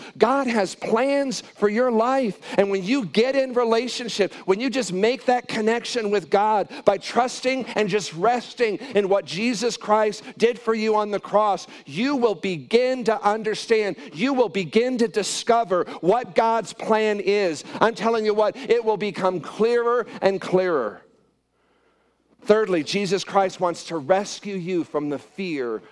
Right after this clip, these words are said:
of death. The Bible says in Hebrews two fifteen, "Jesus set free those who were slaves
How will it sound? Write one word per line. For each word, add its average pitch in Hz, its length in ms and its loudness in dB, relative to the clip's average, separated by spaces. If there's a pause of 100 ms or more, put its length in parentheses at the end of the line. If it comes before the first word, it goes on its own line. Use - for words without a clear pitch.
(140)
of 101 200 -4
death. 123 460 -2 (1400)
The 120 60 -4
Bible 185 260 4
says 180 200 -4
in 175 100 -4
Hebrews 180 400 -2
two 190 160 -6
fifteen, 175 560 -4 (440)
"Jesus 202 760 -2 (100)
set - 600 0 (120)
free 151 680 -4 (880)
those 196 440 0
who 185 140 -2
were 160 140 -2
slaves 180 680 0